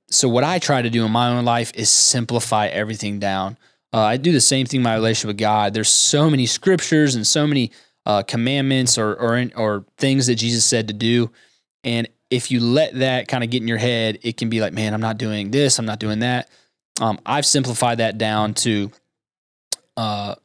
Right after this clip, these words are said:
seek first the ki-, Matthew six, uh, thirty-four says, "Seek first the kingdom of God and his righteousness, and all things will be added to you." I use that verse to remind me, if I just seek first God and his kingdom, all these things will play out and work out how they should or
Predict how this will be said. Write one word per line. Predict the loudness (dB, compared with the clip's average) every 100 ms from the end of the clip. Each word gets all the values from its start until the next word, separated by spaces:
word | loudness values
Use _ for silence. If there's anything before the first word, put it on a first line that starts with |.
| -2
seek | 2 2 0
first | 0 0 0
the | -2
ki-, | -4 -4
Matthew | -2 -2 -4 -4
six, | -2 -2 -2 -2 -2
uh, | -2 -2
thirty-four | -4 -6 -4 -2
says, | -2 0
"Seek | 0 0 -2
first | -2 0 0
the | -4
kingdom | -4 -4 -4
of | -2
God | 0 2 0 -2 -10 _ _ -6
and | -4
his | -2 0
righteousness, | 0 0 0 -2 -2 0 -2
and | -4 -4
all | 0 2
things | 0 -2 -2 -4
will |
be | -4 -4
added | -2 0 -2
to | -2
you." | 2 2 2 -4 _ _ _ -4
I | -2
use | 0 0 0
that | 0 0
verse | -2 -2
to | -2
remind | -2 0 -2
me, | -2 -4
if | -2
I | -2
just | 0 0
seek | 0 -2
first | -4 -2 -2
God | 0 0 -2
and |
his | -4
kingdom, | -4 -4 -2 -6 -8 _ _ -2
all | 0
these | 2 0
things | -2
will | -6
play | -2 -2 0
out | 0 -2 -4
and | -4
work | -4 -4
out | -4 -6
how | -6
they | -6
should | -2 2 2 0 -2
or | -2 -2